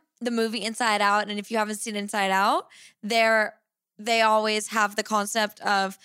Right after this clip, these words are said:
every single memory creates a small little ball, and then every memory created, it goes to your stored memories place. But you have those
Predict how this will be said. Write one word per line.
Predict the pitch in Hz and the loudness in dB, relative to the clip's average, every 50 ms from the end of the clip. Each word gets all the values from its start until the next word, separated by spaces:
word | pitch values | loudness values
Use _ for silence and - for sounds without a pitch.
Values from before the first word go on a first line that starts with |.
| - - - _ _ - | -20 -20 -20 _ _ -2
every | 226 226 226 233 | -2 -2 -2 -2
single | 226 - 254 240 226 | -6 -6 -6 -4 -4
memory | 214 208 196 196 196 196 208 226 | -2 -2 -2 -2 -2 -2 -2 -4
creates | 254 - - - 226 214 202 202 196 - - | -4 -6 -6 -4 -4 -2 -2 -4 -6 -8 -8
a | - | -8
small | 202 - - - 208 196 196 196 190 | -8 -8 -6 -4 -2 -2 -2 -2 -2
little | 196 190 190 185 | -2 -2 -4 -2
ball, | 180 208 196 185 185 190 196 208 | -2 -2 0 2 2 2 0 0
and | 214 190 | -2 -2
then | 185 180 - | -4 -6 -4
every | - - 196 196 196 190 | -4 -4 -4 -4 -4 -4
memory | 190 185 185 185 180 185 | -4 -6 -6 -6 -10 -10
created, | - - - 240 269 285 277 240 226 214 214 220 - - - - _ - | -14 -10 -6 -4 -4 -2 0 0 2 0 0 -2 -8 -20 -20 -18 _ -10
it | 220 202 | -10 -4
goes | - 220 196 208 208 - | -2 -2 0 0 -2 -6
to | - - - | -10 -8 -4
your | 214 196 196 190 196 - _ _ _ _ _ - | -2 -2 -2 -2 -4 -6 _ _ _ _ _ -14
stored | - - - - - 247 226 220 214 208 208 208 214 - - | -12 -10 -8 -4 -2 0 2 2 2 2 2 0 -4 -8 -10
memories | 202 202 196 196 202 196 190 190 190 185 185 185 185 185 - | -10 -8 -6 -4 -4 -4 -2 -4 -4 -4 -4 -4 -4 -6 -8
place. | _ - - - 196 185 - 220 226 - - - - - _ _ - | _ -14 -8 -6 -6 -6 -6 -8 -12 -14 -18 -20 -20 -20 _ _ -2
But | 311 349 370 - 214 | 0 0 0 0 0
you | 247 262 240 | -2 -4 -2
have | 220 220 233 226 240 247 220 - | -2 0 2 2 2 2 0 0
those | - 233 226 214 208 | -2 0 0 0 -2